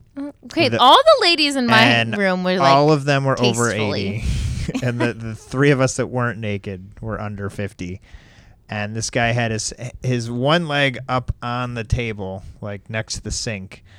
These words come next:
Speaker 2: So he was as spread as he could get, and he was
Speaker 1: Did you see his butthole?
Speaker 2: And his balls. <laughs>
Speaker 1: <laughs>
Speaker 2: He was, he was, he was drying off his, his, his nether regions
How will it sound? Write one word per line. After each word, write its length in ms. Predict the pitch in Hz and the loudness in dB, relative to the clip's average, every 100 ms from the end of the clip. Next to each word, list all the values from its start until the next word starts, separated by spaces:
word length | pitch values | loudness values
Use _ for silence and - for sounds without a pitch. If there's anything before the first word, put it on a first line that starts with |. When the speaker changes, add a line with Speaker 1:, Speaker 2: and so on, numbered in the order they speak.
| - _ | -20 _
Speaker 2:
So 120 | - 117 | -8 -6
he 60 | |
was 340 | 107 101 - - | -4 -6 -8 -8
as 140 | 117 | -8
spread 460 | - - 131 131 127 | -8 -2 2 2 2
as 160 | 117 | -2
he 100 | - | -4
could 160 | 107 101 | -6 -6
get, 340 | 113 101 95 - | -4 -4 -6 -10
and 100 | 117 | -10
he 100 | 113 | -8
was 120 | 107 | -2
Speaker 1:
Did 160 | 285 233 | -2 0
you 120 | 294 | -2
see 220 | 294 320 | 0 0
his 100 | 320 277 | 0 2
butthole? 560 | 233 226 262 370 466 - _ _ _ _ _ _ - | 0 0 0 0 -2 -8 _ _ _ _ _ _ -4
Speaker 2:
And 180 | 135 | -2
his 160 | 143 123 | -2 -4
balls. 1040 | 110 107 117 113 110 - - - 381 359 - | -10 -2 0 0 4 4 4 0 -2 -2 -6
<laughs> 60 | 698 - - | -10 -14 -12
Speaker 1:
<laughs> 280 | - - - | -14 2 8
Speaker 2:
He 80 | 339 | 10
was, 180 | 160 139 | 8 4
he 380 | - - - | 0 6 8
was, 420 | 180 156 294 - - - - | 8 8 4 0 -2 -4 -2
he 140 | - 170 | 6 10
was 240 | 175 135 | 10 6
drying 500 | 120 139 175 175 175 | 4 6 8 8 6
off 360 | 135 143 143 - | 6 6 6 4
his, 540 | 123 113 - - - - _ - | -2 -2 -4 -8 -12 -18 _ -12
his, 180 | 131 107 | -10 -8
his 420 | 117 120 107 - | -4 -4 -4 -6
nether 480 | 127 135 139 131 113 | 2 6 6 6 2
regions 800 | 120 127 120 - 143 - - | 0 -2 -4 -4 -6 -6 -4